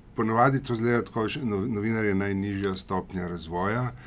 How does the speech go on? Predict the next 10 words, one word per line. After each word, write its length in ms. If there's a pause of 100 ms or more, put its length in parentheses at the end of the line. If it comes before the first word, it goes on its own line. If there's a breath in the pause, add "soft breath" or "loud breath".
(220 loud breath)
pol 180
so 160
pa 140
te 180
višje 360
oblike, 380
eh, 540
intelektualnega, 760
eh, 480
angažmaja. 560